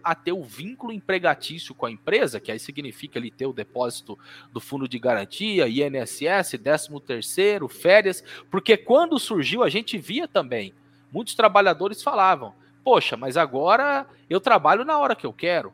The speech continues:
eu ligo aqui o carro, eu trabalho de manhã, quando eu preciso eu descanso, eu tenho um problema pra resolver, eu volto à noite, no outro dia eu vou na hora que eu quero."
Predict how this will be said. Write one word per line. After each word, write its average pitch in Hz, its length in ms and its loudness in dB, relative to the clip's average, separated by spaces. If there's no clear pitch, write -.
eu 120 140 -8
ligo 139 240 -6
aqui 160 180 -6
o 247 80 -12
carro, 285 280 0
eu 311 60 -6
trabalho 156 420 -2
de 143 100 -10
manhã, 220 340 -4
quando 180 200 -6
eu 170 60 -6
preciso 156 420 -10
eu 156 60 -6
descanso, 214 540 -4
eu 175 40 -4
tenho 165 180 -12
um 156 40 -16
problema 151 360 -6
pra 156 140 -4
resolver, 185 400 -4
eu 294 100 0
volto 156 300 -2
à 208 80 -2
noite, 214 260 -4
no 202 60 -10
outro 185 180 -10
dia 160 160 -4
eu 190 60 -2
vou 202 120 -4
na 202 80 0
hora 202 140 2
que - 100 -16
eu 277 80 -8
quero." 165 340 0